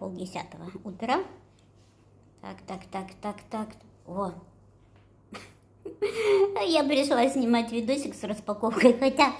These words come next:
вот не поверите, так неохота, так неохота. Э, вы знаете почему, да? Ну ладно, всё равно сниму, так уж и быть. Полезно это будет, как кому-то будет же полезно, да?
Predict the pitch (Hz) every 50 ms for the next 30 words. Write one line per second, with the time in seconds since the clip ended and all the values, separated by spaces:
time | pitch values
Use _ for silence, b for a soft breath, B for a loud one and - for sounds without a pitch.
0 | 349 427 427 B B B B B 311 294 269 B - 262 302 285 - - - -
1 | 262 269 269 294 269 311 320 285 269 269 254 233 214 208 208 190 196 - 196 190
2 | 202 208 208 - - _ _ _ _ - 277 269 269 254 240 233 - 285 262 254
3 | 262 247 240 226 233 - - - 254 240 220 220 214 214 233 233 226 - 240 208
4 | 214 214 226 226 226 285 285 294 294 285 254 240 226 226 226 - 240 208 190 165
5 | - - B B B 349 320 285 B B - - - - - - - 247 254 214
6 | 226 196 180 170 170 190 - - 180 185 - - 185 180 170 170 170 190 220 233
7 | 262 277 - - - 247 233 233 247 226 214 196 175 185 190 185 185 - - 233
8 | 226 220 214 214 214 214 - - 226 233 240 254 294 320 320 330 320 - - -
9 | - 240 233 - 240 240 - - - 226 220 277 311 302 311 - - b b b
10 | b b b b b b b b b b b - _ _ - - 196 190 - 277
11 | 277 302 339 339 330 330 254 233 220 220 - 196 185 185 180 180 165 180 170 165
12 | - - _ _ _ - - 196 196 - - 254 262 247 226 196 208 190 170 185
13 | 220 269 262 240 - - - 190 190 202 190 196 196 190 165 170 180 202 208 -
14 | 277